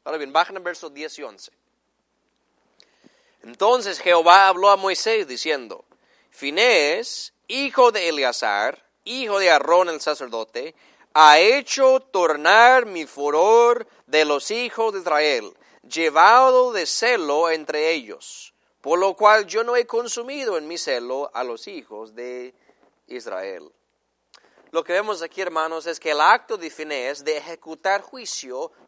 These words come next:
contra el pecado hizo tornar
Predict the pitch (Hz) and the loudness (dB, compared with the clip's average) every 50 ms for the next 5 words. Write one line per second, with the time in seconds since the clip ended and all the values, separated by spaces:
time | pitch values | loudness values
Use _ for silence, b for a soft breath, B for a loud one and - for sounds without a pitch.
0 | _ _ - - 220 254 285 311 294 277 254 - 269 269 254 233 233 226 220 190 | _ _ -8 -4 -2 -2 -2 -4 -6 -10 -8 -4 -2 -2 -2 -2 -4 -8 -10 -10
1 | _ - 208 196 202 - 185 175 156 139 131 131 139 147 156 - - 240 269 285 | _ -10 -10 -10 -10 -8 -6 -4 -2 -2 -2 -4 -6 -10 -10 -14 -16 -16 -14 -12
2 | 294 277 - - 269 262 269 - - 262 240 220 196 190 180 165 151 143 139 147 | -12 -12 -10 -6 -6 -6 -6 -6 -6 -6 -4 -4 -2 -2 0 0 0 0 -2 -2
3 | 160 165 | -4 -6